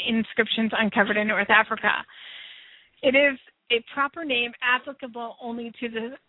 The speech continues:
peculiar god. He adds, Allah is a pre-Islamic name corresponding to the Babylonian god known as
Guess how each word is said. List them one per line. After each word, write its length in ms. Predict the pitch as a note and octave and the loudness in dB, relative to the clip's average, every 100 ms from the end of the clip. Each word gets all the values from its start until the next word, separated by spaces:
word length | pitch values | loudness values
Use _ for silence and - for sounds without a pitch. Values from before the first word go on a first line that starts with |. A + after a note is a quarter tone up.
| - | -6
peculiar 560 | A3+ - A#3 A3 A3 A3+ | -6 -2 -2 0 0 0
god. 480 | G#3 G3 D3 - _ _ _ - | 4 4 4 -2 _ _ _ -4
He 200 | A3+ G#3+ | 0 4
adds, 260 | G3+ G#3+ A3+ - | 4 4 -2 2
Allah 540 | B3+ D4+ D4+ D4+ D4+ D4+ - | 4 4 4 4 2 -8 -4
is 120 | A3 G#3+ | -2 -2
a 100 | G#3 - | -8 -8
pre-Islamic 640 | D4+ C#4+ A#3 A#3 A#3+ - A#3 | -6 -4 0 2 2 -4 -4
name 380 | G#3+ G3 A3 - | 0 0 -2 -16
corresponding 720 | - A#3 B3 - A3 G3+ G#3+ G#3+ | -6 -2 -2 0 4 4 2 -6
to 80 | A3+ | -6
the 80 | G#3+ | -2
Babylonian 760 | G#3+ G#3+ A3 B3+ D#4 E4 D4+ C4 | 2 2 2 -4 -2 0 0 4
god 380 | A3 G#3+ G#3 | 4 4 2
known 260 | A3+ A#3 A3+ | -2 -4 -2
as 200 | G3+ G#3+ | -2 -2